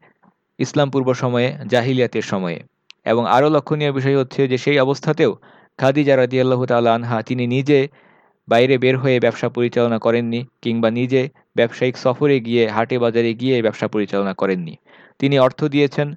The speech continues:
মূলধন দিয়েছেন এবং কর্মচারী নিযুক্ত করেছেন। সেই কর্মচারীরা, তারা ব্যবসা পরিচালনা করেছে। এভাবে খাদিজা রাদিয়াল্লাহু তাআলা আনহা, তিনি ব্যবসা করেছেন।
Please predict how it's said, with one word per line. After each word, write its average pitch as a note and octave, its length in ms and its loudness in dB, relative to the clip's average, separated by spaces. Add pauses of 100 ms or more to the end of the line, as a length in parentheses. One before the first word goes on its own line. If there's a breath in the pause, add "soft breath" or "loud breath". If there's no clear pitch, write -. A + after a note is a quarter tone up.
(160)
মূলধন C#3+ 440 2
দিয়েছেন C#3 400 0
এবং A2 340 -4
কর্মচারী B2+ 480 0
নিযুক্ত A2 340 -4
করেছেন। G2 440 -6 (720 loud breath)
সেই C#3+ 180 2
কর্মচারীরা, E3 720 2
তারা D3 220 4
ব্যবসা B2 300 -2
পরিচালনা G2+ 460 -2
করেছে। F2 380 -6 (340)
এভাবে E3 360 2
খাদিজা C3+ 340 0
রাদিয়াল্লাহু A#2+ 360 0
তাআলা A#2 200 2
আনহা, B2 200 -2
তিনি A2 180 -4
ব্যবসা G#2 280 -2
করেছেন। F#2 380 -6